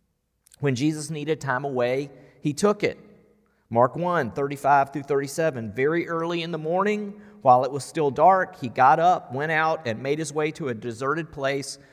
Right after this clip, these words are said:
where he was praying. Simon and his companions searched for him, and when they found him, they said, 'Everyone's looking for you.'" Jesus was free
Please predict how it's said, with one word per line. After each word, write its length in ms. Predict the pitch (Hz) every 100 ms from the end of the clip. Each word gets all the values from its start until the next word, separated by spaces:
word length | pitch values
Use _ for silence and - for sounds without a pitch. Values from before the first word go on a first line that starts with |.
| _ _
where 160 | 135
he 100 | 135
was 160 | 135 131
praying. 520 | - 151 156 131 87 - - _ _ _ _ _
Simon 520 | - 131 135 143 139 -
and 300 | 127 131 139
his 320 | 147 135 131
companions 600 | - 123 139 135 139 131
searched 380 | - 160 151 -
for 160 | - 139
him, 240 | 143 127
and 160 | 117 123
when 160 | 135 135
they 140 | 135
found 340 | 135 139 156
him, 100 | 139
they 140 | 123 123
said, 340 | 123 127 127 - -
'Everyone's 640 | - 180 233 240 240 226 190
looking 360 | 226 240 220
for 160 | 165 131
you.'" 280 | 110 92 - _ _ _ _ _ _ _ _ _ _ _ _ _
Jesus 440 | 123 156 180 202
was 160 | 220 196
free 440 | - 156 190 170